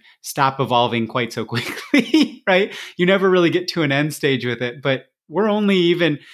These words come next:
in a, a quarter of the way in, two, two and a half years in to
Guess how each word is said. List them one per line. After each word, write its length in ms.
in 440
a, 140
a 100
quarter 240
of 80
the 80
way 360
in, 140
two, 200
two 160
and 80
a 40
half 240
years 340
in 360
to 500